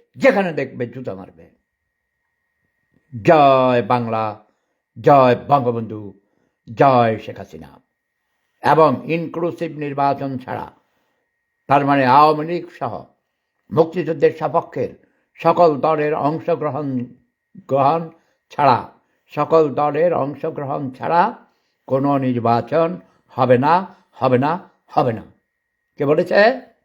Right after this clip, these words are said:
আপনাদের প্রিয় শেফুদা। আমি যেটা বলবো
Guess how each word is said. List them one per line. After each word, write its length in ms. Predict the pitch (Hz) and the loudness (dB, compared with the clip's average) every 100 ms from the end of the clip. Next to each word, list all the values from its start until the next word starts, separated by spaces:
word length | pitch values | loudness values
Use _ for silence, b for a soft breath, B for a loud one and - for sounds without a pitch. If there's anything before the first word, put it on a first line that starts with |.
| _ _ - | _ _ 2
আপনাদের 560 | 143 160 151 139 135 123 | 2 2 -2 -4 -4 -6
প্রিয় 260 | - 131 120 104 - _ _ _ | -10 -6 -6 -6 -14 _ _ _
শেফুদা। 440 | - 165 131 107 85 _ _ _ - | 0 0 0 -6 -8 _ _ _ -4
আমি 200 | 151 190 | 0 2
যেটা 260 | 180 170 170 | 2 2 2
বলবো 300 | 143 147 160 | 0 0 0